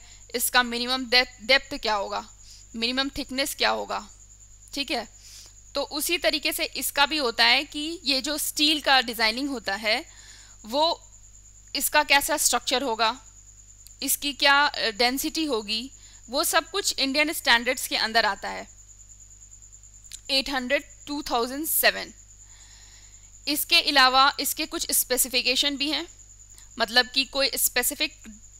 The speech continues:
अ, जो भी डिजाइन होता है वो इसके अंदर आ जाता है,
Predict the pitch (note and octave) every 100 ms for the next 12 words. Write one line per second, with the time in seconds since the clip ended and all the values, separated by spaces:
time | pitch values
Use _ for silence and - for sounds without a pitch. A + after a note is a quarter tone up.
0 | - F#3+ A3 A3 A3 A#3 A#3 C4 G#3 G#3+
1 | A3+ G#3+ B3+ G#3 G#3 G#3+ A#3 A3+ A3 -
2 | A#3+ - A3+ A3 A3+ G#3+ G#3+ G#3 A#3 A#3+